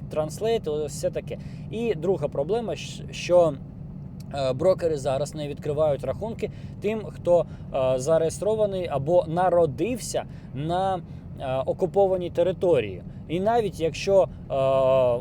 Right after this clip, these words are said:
область повністю не окупована, як Донецька, наприклад, і ви з міста, яке ніколи не було окуповане, але ви з, е,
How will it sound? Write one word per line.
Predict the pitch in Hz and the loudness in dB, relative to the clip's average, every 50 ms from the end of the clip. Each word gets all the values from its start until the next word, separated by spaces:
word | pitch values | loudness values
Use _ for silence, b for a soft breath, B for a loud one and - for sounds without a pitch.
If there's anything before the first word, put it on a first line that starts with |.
| - - | -2 2
область | - 208 202 190 151 151 143 131 - - | 6 6 6 6 6 2 -2 -2 -2 2
повністю | 190 190 165 160 151 - - 127 131 | 4 4 4 2 -2 -6 -6 -8 -6
не | 143 156 160 | -2 -2 -2
окупована, | 151 147 151 143 147 180 175 151 135 123 120 | -2 -2 -4 -2 2 2 2 2 2 -2 -4
як | 123 131 131 131 | -4 -4 -4 -4
Донецька, | 131 143 190 233 247 - - 165 | -8 -8 -6 -6 -6 -6 -6 -4
наприклад, | 156 147 127 - 135 120 - 120 110 107 - | -4 -4 -4 -6 -8 -4 -4 -4 -4 -4 -4
і | 131 135 | -6 -4
ви | 135 147 165 | -4 -4 -4
з | 151 139 | -4 -4
міста, | 165 185 175 - - 143 | -6 -6 -6 -6 -6 -4
яке | 135 135 135 - 170 160 | -4 -4 -2 -2 -4 -4
ніколи | 151 156 185 220 196 202 196 180 160 139 | -2 -4 -4 -6 2 4 4 4 4 4
не | 135 131 | 0 -4
було | 135 143 147 143 | -4 -2 -2 -2
окуповане, | - 147 143 - 180 170 247 269 277 240 190 151 123 104 B B B B B B B | -2 -4 -6 -6 -6 2 4 4 6 6 4 0 -2 -6 B B B B B B B
але | 147 151 170 185 196 185 165 131 - - - - - - - | 0 2 6 6 6 6 6 4 -2 -8 -14 -14 -14 -12 -10
ви | 127 120 131 165 185 175 165 147 - - - - - - | -10 -6 -4 -2 0 0 -2 -2 -6 -8 -14 -14 -12 -12
з, | 127 - - 143 | -12 -10 -6 -2
е, | 165 170 165 160 147 | 0 2 2 2 2